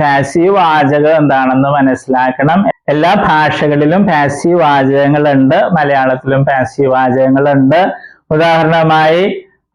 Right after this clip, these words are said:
അവനെ സഹായിക്കണം, അവനെ സഹായിച്ചു, അവനെ സഹായിക്കും, അവനെ സഹായിച്ചിട്ടുണ്ട്, ഇങ്ങനെ പറയുന്ന വാചകങ്ങളെല്ലാം പാസീവ് വാചകങ്ങളാണ്.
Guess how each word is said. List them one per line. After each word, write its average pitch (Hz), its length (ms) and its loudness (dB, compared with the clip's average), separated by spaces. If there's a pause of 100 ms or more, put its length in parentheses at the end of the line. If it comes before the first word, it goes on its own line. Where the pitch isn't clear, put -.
(100)
അവനെ 160 360 0 (160)
സഹായിക്കണം, 143 840 0 (120)
അവനെ 143 320 0 (200)
സഹായിച്ചു, 139 760 -2 (280)
അവനെ 147 360 0 (200)
സഹായിക്കും, 139 760 0 (140)
അവനെ 135 320 0 (160)
സഹായിച്ചിട്ടുണ്ട്, 135 1080 0 (560)
ഇങ്ങനെ 170 320 0
പറയുന്ന 151 420 0 (120)
വാചകങ്ങളെല്ലാം 139 1000 0 (140)
പാസീവ് 147 640 -2
വാചകങ്ങളാണ്. 139 840 0